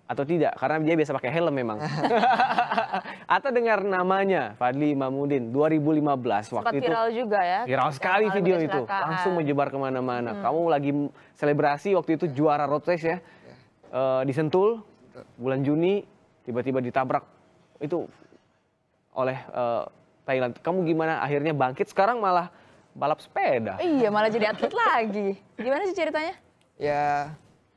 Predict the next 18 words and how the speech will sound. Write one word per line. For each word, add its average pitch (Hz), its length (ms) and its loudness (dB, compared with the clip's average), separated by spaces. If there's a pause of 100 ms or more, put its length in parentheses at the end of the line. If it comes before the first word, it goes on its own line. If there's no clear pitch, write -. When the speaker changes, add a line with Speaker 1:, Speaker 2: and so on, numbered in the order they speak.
(460)
Speaker 3:
pada 147 260 0
saat 147 220 0
setelah 135 640 -2
habis 135 320 -6
kecelakaan, 135 1120 -4
Speaker 1:
Mhm. 151 120 -12 (500)
Speaker 3:
saya 139 260 -6
rasa 135 320 -4
saya 151 160 -4
masih 139 240 -10
punya 139 180 -8
jiwa 131 300 -4
kompetisi 135 800 -8 (320)
dan 127 240 -8 (400)
saya 139 160 -10
masih 147 220 -10
mencari 143 340 -4
nih, 135 160 -10